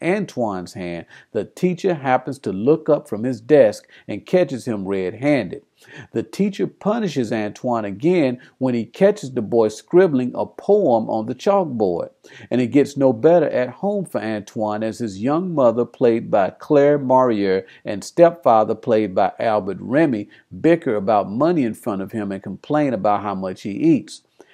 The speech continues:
Antoine can't seem to do anything right anywhere. Like school, he finds a creative outlet by developing an interest in a famous writer named Balzac. He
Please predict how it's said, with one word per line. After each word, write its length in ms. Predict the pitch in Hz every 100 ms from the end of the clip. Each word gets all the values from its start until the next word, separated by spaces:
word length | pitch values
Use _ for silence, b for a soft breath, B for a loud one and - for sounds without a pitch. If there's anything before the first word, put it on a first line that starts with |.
| b -
Antoine 540 | 151 165 - 139 131
can't 320 | 123 143 139 139
seem 240 | 135 117
to 80 | 107
do 240 | 98 95 -
anything 540 | 170 170 156 143 131 120
right 320 | 117 110 - -
anywhere. 580 | 160 135 95 85 78 _ b b
Like 240 | 113 120 113
school, 460 | - - 175 160
he 120 | 127 120
finds 380 | - 110 104
a 60 | -
creative 400 | - 104 92 90 -
outlet 600 | 147 156 135 104 98 - _ _ _ _ _ _ 117
by 220 | 117 104
developing 600 | 98 113 110 107 110 98
an 140 | 95 _
interest 440 | 165 165 143 117 -
in 120 | 110
a 60 |
famous 500 | - - 92 95 -
writer 340 | 113 131 143 104
named 460 | 95 92 90 90
Balzac. 800 | 127 147 147 104 92 85 - _ _ b b
He 100 | -